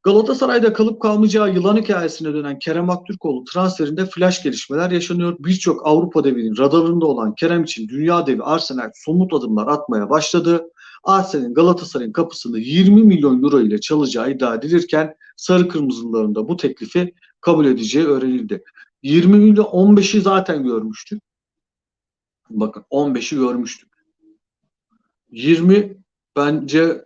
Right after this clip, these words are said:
o da düşük. Yirmi beşi zorlamalıyız. Yirmi beş Kerem için olmayacak bir para değil, Kerem Aktürkoğlu transfer için. Yirmi beşi görebiliriz yani.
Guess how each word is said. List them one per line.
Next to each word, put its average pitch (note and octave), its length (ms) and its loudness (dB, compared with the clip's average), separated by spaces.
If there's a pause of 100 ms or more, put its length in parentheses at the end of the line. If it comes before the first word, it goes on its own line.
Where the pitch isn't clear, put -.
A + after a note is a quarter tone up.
(140)
o C3+ 180 0
da C3 100 0
düşük. - 340 -10
Yirmi C3 320 -2
beşi D#3 440 -2
zorlamalıyız. B2+ 720 -2 (440)
Yirmi C3 320 -2
beş F#3 320 0 (540)
Kerem E3+ 320 2
için F3 360 -4 (260)
olmayacak F3+ 640 4
bir D#3+ 140 -2
para C#3+ 300 0
değil, B2 160 -6
Kerem A2 320 -8
Aktürkoğlu G2+ 520 -16
transfer - 440 -20
için. - 260 -20 (420)
Yirmi A2 300 -6
beşi A#2 260 -8
görebiliriz G#2+ 600 -4
yani. G2 160 -10